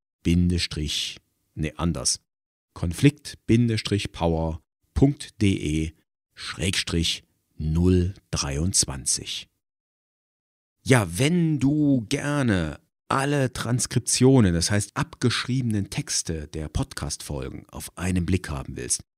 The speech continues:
wenn du alle Folgen auf einen Blick haben willst, wenn du Links haben willst, wie du den Podcast schnell abonnieren kannst, auf iTunes, auf Stitcher, für Android, dann geh doch auf konflikt power punkt de schrägstrich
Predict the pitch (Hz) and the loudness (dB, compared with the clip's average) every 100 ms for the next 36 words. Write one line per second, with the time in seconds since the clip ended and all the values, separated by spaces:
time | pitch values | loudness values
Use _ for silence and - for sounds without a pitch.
0 | _ 107 127 151 147 151 - 143 147 120 | _ 4 4 2 0 0 4 6 6 6
1 | 90 - 80 76 73 - 65 64 64 64 | 0 -4 -8 -8 -10 -10 -12 -12 -12 -8
2 | - - - _ _ _ _ 87 117 135 | -2 -2 -2 _ _ _ _ 2 4 6
3 | 135 123 123 117 143 151 - 123 120 117 | 4 4 4 6 4 4 2 0 0 0
4 | 110 110 110 - 92 92 90 90 - 98 | 2 2 2 0 -2 -2 -2 0 0 -2
5 | - 98 - - 101 101 113 107 113 113 | -2 -2 -2 2 2 2 2 4 4 2
6 | - 107 104 - - - - 90 87 - | 0 0 0 0 -2 -6 -2 0 0 0
7 | 92 92 90 - - - - - 85 85 | 0 0 0 0 -2 -6 -10 -6 -8 -6
8 | 80 80 80 - - 78 80 80 76 76 | -6 -4 -6 -4 -4 -4 -6 -4 -4 -6
9 | - _ _ _ _ _ 101 123 139 135 | -8 _ _ _ _ _ 2 4 2 0
10 | 98 107 104 101 - - 85 87 - - | 2 4 4 2 -2 -10 -4 -4 -4 -2
11 | 92 - 135 - - - - 85 98 117 | -2 0 -2 -2 -10 -10 -8 0 2 2
12 | 117 - - 87 90 - 87 82 - - | 0 -2 -4 -4 -4 -4 -6 -6 -12 -4
13 | 78 - 113 147 151 - _ - - - | -4 2 4 4 0 -20 _ -10 -8 -2
14 | 87 - - 85 82 | -2 -2 -2 -2 -4